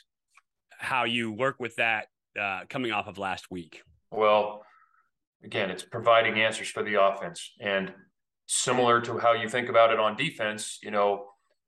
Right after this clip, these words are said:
Speaker 2: uh, putting people in conflict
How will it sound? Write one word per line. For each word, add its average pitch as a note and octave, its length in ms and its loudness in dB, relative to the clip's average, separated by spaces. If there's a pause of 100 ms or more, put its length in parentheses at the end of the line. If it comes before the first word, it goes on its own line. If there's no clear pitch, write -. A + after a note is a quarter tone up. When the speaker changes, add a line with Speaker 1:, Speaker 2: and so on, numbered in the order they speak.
(140)
Speaker 2:
uh, F#2+ 400 4 (1400)
putting B2+ 260 0
people B2 300 0
in B2 100 0
conflict A#2 580 2